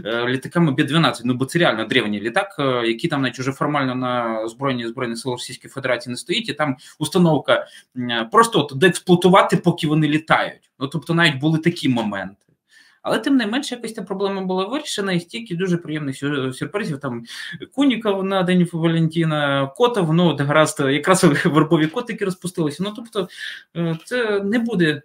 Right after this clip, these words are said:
е, простим процесом, але це не означає, що там росіян виключна перевага. Ми, на щастя, щось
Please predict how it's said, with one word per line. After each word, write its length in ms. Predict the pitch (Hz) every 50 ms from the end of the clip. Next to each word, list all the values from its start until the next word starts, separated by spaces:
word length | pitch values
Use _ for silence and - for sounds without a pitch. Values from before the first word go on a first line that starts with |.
| _
е, 140 | - 117 131 -
простим 340 | - 190 185 - - 156 160
процесом, 540 | - 190 196 - 302 302 294 - 202 180 160
але 260 | 170 180 175 175 175
це 180 | 170 - 226 214
не 120 | 208 196
означає, 360 | 180 175 185 180 180 - 202
що 140 | 202 - 180
там 220 | - 180 165 165
росіян 360 | 160 156 156 - 165 160 156 147
виключна 460 | 151 147 - 147 139 - 147 135 135 -
перевага. 460 | 143 139 135 135 107 95 - - 104 117
Ми, 120 | 151 202
на 120 | 214 196
щастя, 340 | 180 - - 185 180 - -
щось 280 | - - 151 - -